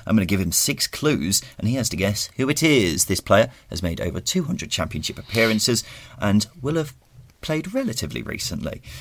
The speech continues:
So, let's kick things off with the first clue, Justin. I've made two hundred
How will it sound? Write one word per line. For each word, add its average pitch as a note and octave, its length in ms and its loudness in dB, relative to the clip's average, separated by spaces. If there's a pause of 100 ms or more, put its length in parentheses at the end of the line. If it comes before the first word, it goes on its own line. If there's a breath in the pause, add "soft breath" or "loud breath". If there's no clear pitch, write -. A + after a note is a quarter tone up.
(140 loud breath)
So, - 420 8
let's B2+ 380 4
kick - 380 0
things C#3+ 480 2
off C#3 220 6
with C3 100 0
the B2 40 0
first F3 280 8
clue, G3+ 200 8
Justin. C#3 500 6
I've G#2 260 0
made G2 180 2
two D#3 180 6
hundred A#2 320 2